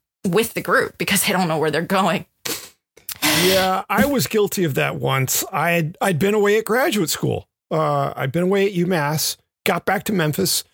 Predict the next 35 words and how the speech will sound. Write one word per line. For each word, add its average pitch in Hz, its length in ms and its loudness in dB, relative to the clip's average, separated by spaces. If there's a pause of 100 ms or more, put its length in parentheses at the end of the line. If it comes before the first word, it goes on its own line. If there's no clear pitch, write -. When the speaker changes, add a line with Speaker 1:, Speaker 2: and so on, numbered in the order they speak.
(480)
Speaker 2:
showed 196 400 2
up 220 160 -2
for 190 160 2
a 165 40 0
group 190 300 0
ride 175 240 2
that 175 140 0
I 185 80 2
knew. 143 320 0
And 214 160 0
it 330 60 0
was 226 120 0
one 403 180 2
of 359 60 2
those 214 220 2
big, 214 760 0
you 202 160 2
know, 156 520 0
people 208 320 2
from 170 180 -2
eight 170 240 0
different 165 320 -2
clubs 147 560 -2 (200)
showing 127 440 0
up. 127 260 -2 (540)
Um, 131 560 0
it 160 80 2
was 180 140 0
just - 180 -2
a 123 60 0
standing 180 680 0 (200)
Tuesday 190 380 0
night 160 220 0
group 160 320 0
ride. 131 480 0